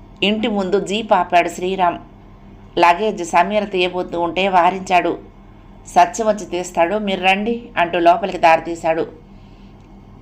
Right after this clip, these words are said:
విమలమ్మ ఎదురొచ్చి సమీరకు గెస్ట్ రూమ్ చూపించింది. హర్షను లోపలికి పిలిచి స్నానం చేయించి హాల్లో కూర్చోమని తాను స్నానానికి వెళ్ళింది.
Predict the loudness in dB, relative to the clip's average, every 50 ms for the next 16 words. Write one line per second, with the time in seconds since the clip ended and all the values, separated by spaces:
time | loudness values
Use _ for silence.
0 | -20 -20 -20 -20 -16 -2 0 0 4 4 4 4 4 2 2 0 0 0 -2 -2
1 | -4 -4 -6 -6 -6 -6 -6 2 2 2 2 2 -2 -4 -4 -4 -6 -2 -2 -4
2 | -4 -4 -8 -6 -6 -6 -4 -4 -4 -4 -4 -8 -10 -8 -10 -6 -4 -4 -4 -4
3 | -6 -14 -20 -20 -20 -20 -20 -20 -20 -20 -20 -20 -20 -20 -4 0 2 2 2 2
4 | -2 -2 2 6 6 6 6 4 -2 -6 -6 -6 -6 -8 -6 -6 -6 -8 -6 -2
5 | 0 0 0 0 -2 -4 -6 -6 -8 -8 -8 -8 -8 -6 -4 -4 -4 -6 -12 -20
6 | -20 -20 -20 -20 -20 -20 -16 -2 2 4 4 4 4 2 0 0 -2 -6 -6 -2
7 | -2 -2 0 0 -2 -2 0 2 4 4 4 2 0 -2 -2 -2 0 0 -2 -2
8 | -2 -2 -2 -2 -2 -2 -4 -2 -2 -2 -2 -2 -6